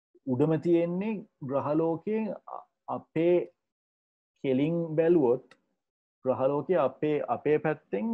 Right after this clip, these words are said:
අපිට, අපෙන් ඈතට යනවා නම් තමයි උඩම, උඩම තියෙන මේ ෆිගර් එකෙන් පේන්නේ. ඒකෙන් බලන්න යට තියෙන ප්‍රස්තාවක් තියෙන්නේ බ්‍රයිට්නස් වේව්ලෙන්ත් කියලා. ඒකේ නිල් පාටටනේ ගිහිලා තියෙන්නේ. ඒ නිල් පාට ගිහිලා තියෙන්නේ ඒකෙන් තමයි, ඒකෙන් පේනවා, ඒකෙන් පේන්නේ,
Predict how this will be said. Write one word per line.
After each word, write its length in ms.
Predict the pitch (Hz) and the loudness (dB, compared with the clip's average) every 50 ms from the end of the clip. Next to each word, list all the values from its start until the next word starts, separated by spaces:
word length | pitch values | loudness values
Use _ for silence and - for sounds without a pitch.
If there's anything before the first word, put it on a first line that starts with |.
| 220 185 - | -4 -6 -6
අපිට, 400 | - - 147 151 - 151 151 - | -6 -6 -8 -6 -6 -6 -6 -4
අපෙන් 320 | - - 117 - 180 190 175 | -4 -4 -4 -4 -4 -2 0
ඈතට 260 | 156 151 151 147 - | 2 2 2 2 2
යනවා 340 | 151 135 110 104 104 101 104 | 0 0 -2 -4 -6 -12 -14
නම් 120 | 107 107 | -14 -12
තමයි 280 | 104 - 110 117 123 123 | -10 -8 -8 -4 -4 -2
උඩම, 280 | 120 117 113 139 139 139 127 - - _ | -2 -2 -2 -2 0 0 -2 -2 -6 _
උඩම 300 | - 127 120 117 135 143 139 | -10 -6 -4 -4 -2 -2 -4
තියෙන 280 | 127 139 139 135 131 135 131 127 - | -4 -2 -2 -2 0 0 -2 -4 -6
මේ 580 | - 127 123 120 117 117 117 117 113 113 113 113 | -8 -6 -6 -4 -4 -4 -4 -4 -6 -6 -6 -6
ෆිගර් 240 | - 135 131 127 123 | -4 -4 -2 -2 -2
එකෙන් 200 | 123 127 123 123 | -2 -2 -4 -6
පේන්නේ. 360 | - 110 104 104 107 110 - _ _ _ _ _ _ _ _ - | -8 -10 -10 -12 -12 -14 -16 _ _ _ _ _ _ _ _ -8
ඒකෙන් 240 | 127 123 139 147 143 | -6 -6 -4 -2 2
බලන්න 300 | 135 135 139 143 147 165 | 2 2 2 0 -2 -2
යට 340 | 160 156 139 127 120 117 - 131 | -2 0 2 2 2 0 -2 -2
තියෙන 300 | 143 156 151 156 156 147 | 0 0 0 0 -2 -2
ප්‍රස්තාවක් 540 | 151 143 135 - - 151 151 151 151 - | 0 -2 -2 -2 -2 -2 -2 -2 -2 -4
තියෙන්නේ 280 | - 170 165 165 160 123 | -6 -6 -6 -4 -2 0
බ්‍රයිට්නස් 480 | 107 127 123 127 131 135 151 143 - - | 0 2 2 2 0 -2 -4 -8 -6 -4
වේව්ලෙන්ත් 480 | 147 156 156 156 156 160 160 160 156 - | -2 0 0 0 0 0 -2 -4 -6 -6
කියලා. 280 | - 175 165 170 175 160 - _ _ _ _ _ _ - | -4 -2 -2 -2 -2 -6 -8 _ _ _ _ _ _ -6
ඒකේ 160 | 127 139 143 | -4 -2 0
නිල් 240 | 135 127 127 135 127 | 2 2 2 2 2
පාටටනේ 520 | - 160 156 156 156 165 160 165 160 156 | 2 2 2 2 2 0 -4 -6 -6 -6
ගිහිලා 280 | 147 139 131 156 160 156 | -6 -4 -2 -2 0 0
තියෙන්නේ. 380 | - 175 170 170 170 170 151 - _ _ _ _ _ _ _ _ _ _ _ - | 0 0 0 -2 -4 -8 -10 -12 _ _ _ _ _ _ _ _ _ _ _ -8
ඒ 80 | - 127 | -4 -2
නිල් 260 | 127 120 120 123 131 | -2 0 0 0 0
පාට 320 | 127 151 151 151 151 151 160 | 2 4 4 4 4 2 0
ගිහිලා 360 | 156 147 151 147 156 156 151 | -2 -2 -2 -2 -2 -2 -2
තියෙන්නේ 380 | - 160 156 160 180 185 180 | -2 -2 -2 -2 -4 -4 -4
ඒකෙන් 260 | 160 143 - 156 151 135 | -4 -4 -6 -6 -6 -6
තමයි, 220 | 156 156 156 151 135 | -6 -6 -4 -2 -2
ඒකෙන් 320 | 131 131 127 - 151 135 | 0 0 -2 -4 -6 -6
පේනවා, 420 | 147 143 139 139 147 151 160 170 175 - - | -6 -4 -4 -4 -4 -4 -6 -6 -6 -8 -10
ඒකෙන් 360 | - 135 135 131 139 151 151 127 | -8 -8 -8 -8 -8 -10 -10 -8
පේන්නේ, 480 | 156 151 151 151 165 180 196 220 208 | -8 -6 -6 -6 -6 -8 -8 -8 -8